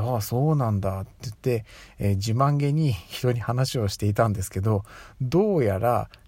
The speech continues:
違うと。うん。ただ、あの、これもまあ、一つの説ではあるんですけど、今もっと有力な説が出ているみたいで、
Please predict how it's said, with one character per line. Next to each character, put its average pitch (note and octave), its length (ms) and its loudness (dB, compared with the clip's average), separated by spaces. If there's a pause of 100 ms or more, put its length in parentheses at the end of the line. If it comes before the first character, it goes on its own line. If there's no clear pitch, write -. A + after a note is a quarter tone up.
(380)
違 A#2+ 60 2 (140)
う C3+ 180 2
と。 - 200 -6 (800)
う A2 60 2
ん。 F#2+ 260 0 (260)
た C3+ 160 0
だ、 G#2 140 2
あ G2+ 60 2
の、 G2+ 160 0
こ - 140 -2
れ G#3+ 100 2
も G#3 180 0
ま D#3+ 280 0
あ、 - 140 -14
一 - 220 -10
つ - 60 -4
の B2 80 0
説 G3+ 320 0
で C#3+ 100 2
は A2+ 140 4
あ A2 40 4
る B2 140 -2
ん G#2+ 80 0
で G2+ 100 0
す - 80 -8
け - 80 -4
ど、 G#2+ 120 -2
今 F3 240 0
も C3+ 140 -2
っ - 20 -6
と - 100 -4
有 B2 280 2
力 D#3+ 220 0
な D#3+ 100 2
説 D#3+ 260 -2
が G2+ 100 2
出 G2+ 140 0
て A2+ 120 0
い G2+ 60 0
る G2 80 -2
み F#2+ 100 -2
た F#2+ 140 -4
い F#2+ 80 -4
で、 G2 320 0